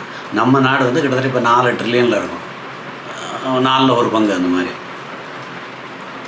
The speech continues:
அவ்வளவு பெரிய, ரெண்டாவது பெரிய நாடாகவும், துட்டு நிறைய, அதே மாதிரி,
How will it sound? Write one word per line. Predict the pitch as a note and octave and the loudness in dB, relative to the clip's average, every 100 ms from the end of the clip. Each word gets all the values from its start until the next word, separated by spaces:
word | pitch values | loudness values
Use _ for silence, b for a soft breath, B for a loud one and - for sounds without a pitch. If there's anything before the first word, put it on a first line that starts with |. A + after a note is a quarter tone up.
| - - - - - - - | -12 -12 -14 -14 -14 -12 -6
அவ்வளவு | - A2+ C#3 D3 | 0 4 6 6
பெரிய, | A#2+ A2 A#2 G#2 | 4 0 0 2
ரெண்டாவது | G2+ A2+ C3+ C#3+ C3 | 2 2 4 4 4
பெரிய | A#2 B2+ C3 C3 A#2 G#2 F#2+ - - - - - G#2+ | 2 4 6 6 6 4 2 -2 -10 -14 -14 -2 2
நாடாகவும், | A2+ A2+ G#2 F#2 G2 C3 - - - - - - - - - - - - - - - | 4 4 2 2 -2 -4 -8 -12 -12 -12 -12 -14 -14 -14 -14 -12 -12 -12 -12 -12 0
துட்டு | C3+ C3+ | 0 2
நிறைய, | C3+ B2+ A#2+ | 4 4 4
அதே | A2 B2+ | 4 2
மாதிரி, | C3+ C3 C#3+ C3+ A2+ | 4 4 4 4 2